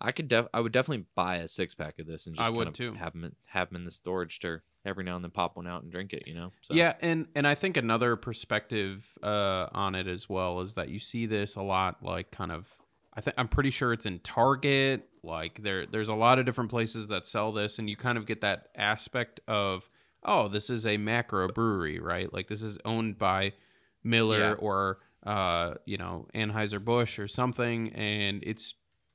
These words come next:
Speaker 2: independent, um, right now, uh, which is great."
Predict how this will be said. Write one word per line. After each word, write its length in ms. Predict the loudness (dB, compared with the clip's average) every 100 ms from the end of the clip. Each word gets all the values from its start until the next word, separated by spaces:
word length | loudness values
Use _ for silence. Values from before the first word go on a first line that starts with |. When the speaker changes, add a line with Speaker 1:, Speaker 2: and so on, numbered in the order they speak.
| _ -6
Speaker 2:
independent, 640 | -2 -2 -2 0 0 -2 -8 _
um, 640 | -2 0 0 0 -2 -6 -10 _ _ _ _ _ _ _ _ _ _
right 240 | -2 0 2
now, 280 | 2 0 -2 _
uh, 360 | -2 0 0 0
which 220 | -4 -6
is 120 | -10 -6
great." 300 | -4 -4